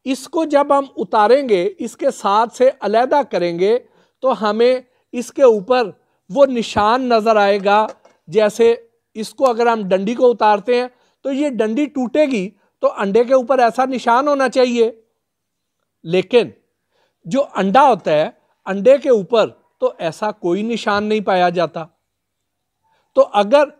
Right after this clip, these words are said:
अंडे के साथ इस तरह डंडी connect हो, जैसे हम ये डंडी समझ लेते हैं, ये डंडी एक साइड से अटैच तो होगी ना। तो अब जैसा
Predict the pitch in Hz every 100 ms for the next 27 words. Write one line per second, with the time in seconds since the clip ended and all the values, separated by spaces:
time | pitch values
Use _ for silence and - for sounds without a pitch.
0 | _ _ _ _ - 214 226 294 415 214
1 | 196 196 240 - 247 - 254 269 262 190
2 | 190 202 269 - 220 226 254 - 240 127
3 | 101 _ _ _ _ _ _ 170 175 202
4 | 220 _ _ - 190 190 214 175 160 160
5 | 156 139 127 120 113 - - _ _ _
6 | 208 233 156 151 175 240 - 180 180 185
7 | 165 160 170 208 190 151 170 - 175 220
8 | 220 120 - _ _ _ _ _ _ _
9 | _ _ _ _ _ _ 605 - - 277
10 | - _ _ - 156 175 226 220 269 277